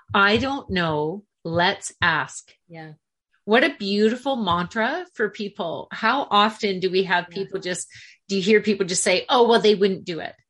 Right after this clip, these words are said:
Speaker 2: Exactly.
Speaker 1: Or they s-, they make assumptions. They project what they, their fear onto someone else, their fear that they
Speaker 2: Totally.
Speaker 1: would say no.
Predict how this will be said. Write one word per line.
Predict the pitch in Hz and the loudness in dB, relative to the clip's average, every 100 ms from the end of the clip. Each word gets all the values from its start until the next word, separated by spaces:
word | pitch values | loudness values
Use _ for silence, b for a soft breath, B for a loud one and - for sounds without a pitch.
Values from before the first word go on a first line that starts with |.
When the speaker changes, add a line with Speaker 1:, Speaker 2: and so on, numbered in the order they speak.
| _ _ - | _ _ -18
Speaker 2:
Exactly. | 175 - 160 254 | -16 -14 -2 4
Speaker 1:
Or | 254 | 4
they | 226 247 | 6 4
s-, | - - | 4 0
they | 214 262 | 0 2
make | 214 226 240 | 4 4 2
assumptions. | 262 - 220 285 - 165 165 | -2 0 0 0 -4 -8 0
They | 214 | 0
project | 208 233 165 202 220 254 | 0 -4 0 2 2 -2
what | 196 196 - 170 | -4 -2 -2 -2
they, | 190 190 - | 0 0 -2
their | 180 196 | -4 -4
fear | 175 - 277 262 170 - | -4 -8 -2 0 -2 -4
onto | 180 180 | -8 -8
someone | - 160 139 | -8 -6 -2
else, | 95 330 311 | -2 -2 -2
their | 175 | -4
fear | - 220 214 | 0 4 4
that | |
they | 196 294 | 4 0
Speaker 2:
Totally. | 175 | -4
Speaker 1:
would | 165 | -6
say | - 165 | -10 -6
no. | 170 233 269 151 214 | 2 4 4 2 -2